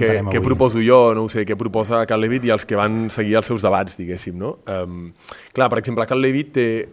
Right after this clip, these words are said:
Speaker 2: jo crec que això és molt in-, és interessant, no? Ell el que detecta és dir, el progrés l'hem d'entendre, és a dir, l'ésser humà, per estar en el món, eh,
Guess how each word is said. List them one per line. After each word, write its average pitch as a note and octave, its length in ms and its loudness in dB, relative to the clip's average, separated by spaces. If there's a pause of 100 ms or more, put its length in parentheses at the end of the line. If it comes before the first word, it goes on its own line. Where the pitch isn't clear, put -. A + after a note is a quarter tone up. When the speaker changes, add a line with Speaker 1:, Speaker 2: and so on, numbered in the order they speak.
Speaker 2:
jo A#2 80 -8
crec A2 140 -10
que A#2+ 80 -10
això A#2+ 100 -6
és G#2+ 100 -10
molt A2+ 160 -4
in-, A2 160 -6
és G#2+ 140 -8
interessant, A#2 500 -2
no? A2 180 -6
Ell A#2+ 120 0
el A#2+ 100 4
que B2+ 80 0
detecta C3 400 4
és A2 200 2
dir, G#2 180 -2 (340)
el A2+ 120 0
progrés C#3+ 680 2 (140)
l'hem A#2 140 4
d'entendre, C3 600 6 (240)
és G#2+ 100 -6
a - 20 4
dir, A2+ 120 6
l'ésser C3 220 6
humà, C3+ 320 8 (160)
per A2 120 4
estar C#3+ 320 6
en C3+ 60 6
el A2+ 120 6
món, B2+ 340 6 (560)
eh, - 80 -4